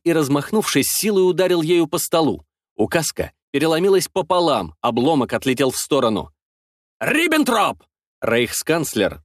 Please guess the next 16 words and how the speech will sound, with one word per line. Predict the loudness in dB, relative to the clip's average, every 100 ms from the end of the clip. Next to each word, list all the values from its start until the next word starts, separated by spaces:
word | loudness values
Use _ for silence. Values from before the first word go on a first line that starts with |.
| _
ткнул | 0 0 0 _
пальцем | -2 -2 0 0
в | 0
министра. | 0 2 0 -2 -2 -4 -6 _ _ _ _ _
«Немедленно | -12 -4 0 0 0 0 0 0 -2 -6 _ -6
свяжитесь | -4 -2 0 0 0 -2
с | 0
нашим | 0 0 -2 0
послом | 0 0 0
в | 0
Токио! | -4 0 0 0 -4 _ _ _
Пусть | 0 0 -2 _
требует | -2 0 4 2 2
встречи | -6 -2 0 0
с | 0
императором! | 0 0 -2 -2 0 0 -2 -6